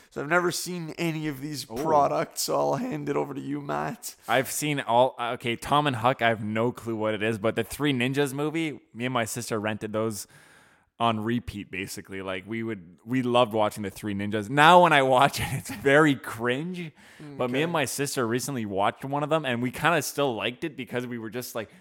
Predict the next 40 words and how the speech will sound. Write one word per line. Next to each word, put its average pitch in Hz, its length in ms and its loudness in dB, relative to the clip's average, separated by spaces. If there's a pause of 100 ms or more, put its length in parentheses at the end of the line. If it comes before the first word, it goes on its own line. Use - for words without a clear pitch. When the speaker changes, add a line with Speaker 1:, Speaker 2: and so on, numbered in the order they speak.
(180)
Speaker 2:
remember 214 200 -6
when 190 180 -4
we 170 80 -6
used 170 180 -6
to 147 60 -4
watch 139 240 0
it 139 80 -8
as 147 160 -6
kids 131 400 -6
and 110 160 -8
laugh 107 280 -6
our 101 120 -4
asses 110 360 -6
off? 135 200 -2
It 147 60 0
was 151 140 4
Speaker 1:
Mm-hmm. - 100 0
Speaker 2:
still 170 280 4
good 117 400 -2
for 110 160 -6
that 104 240 -4
reason. 95 460 -12 (280)
What 117 80 -6
was 135 120 -6
the 120 80 -10
first 123 340 -14
one? 143 260 -18 (100)
Uh, 113 120 2
Parent 120 360 0
Trap. 104 220 -4
Speaker 1:
Parent 95 180 -2
Trap. 131 380 -12 (140)
Speaker 2:
Classic. 107 580 -2
We 107 100 -6
had 107 180 0
that 110 60 -2
on 101 160 -6
V 104 160 -4
H 101 260 -6
S. 104 440 -6